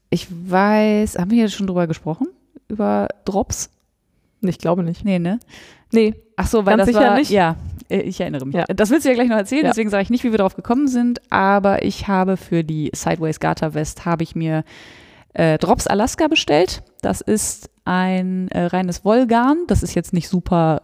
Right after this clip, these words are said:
Speaker 1: flauschig, aber für eine Weste, die ich irgendwo drüber ziehe, brauche ich ja auch keinen, äh, Babyjack.
Speaker 2: Babyjack.
Speaker 1: Äh, ja,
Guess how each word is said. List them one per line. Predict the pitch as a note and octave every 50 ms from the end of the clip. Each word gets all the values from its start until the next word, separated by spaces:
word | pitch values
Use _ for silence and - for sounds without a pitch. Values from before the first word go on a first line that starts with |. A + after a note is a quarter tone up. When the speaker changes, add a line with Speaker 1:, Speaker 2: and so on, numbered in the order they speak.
| -
Speaker 1:
flauschig, | - - E3 E3 F#3 G#3+ - C#4 C4 - -
aber | F3+ F3+ F3+
für | - F#3
eine | F3 F3 E3+ D#3+ D3+
Weste, | E3+ E3+ - - - F#3
die | D#3 E3
ich | D#3+
irgendwo | - E3+ E3+ D#3+ D#3+
drüber | D#3 D3+ F#3 E3+ E3 D#3
ziehe, | - - - D#3 D3+
brauche | D3+ D#3+ D#3 E3 E3
ich | -
ja | - D3
auch | - D#3 -
keinen, | - - D3+ D3+ D3+ D3+ D3+ - -
äh, | F3 D#3+ D#3 D#3 D3+ _ _ _ _ _ _ _ _ _ _ _ _ -
Babyjack. | F3+ F3+ E3+ F3+ F3 F3 F3+ F3 - F3 E3+ E3+ E3+ - - - - - - - _ _ _ _ _ _ _ _ _ - _ _ _ _ _ _ -
Speaker 2:
Babyjack. | - - F3 E3+ E3+ E3 E3 E3 E3 C#3+ C#3 C3 - _
Speaker 1:
Äh, | - E3+
ja, | F#3+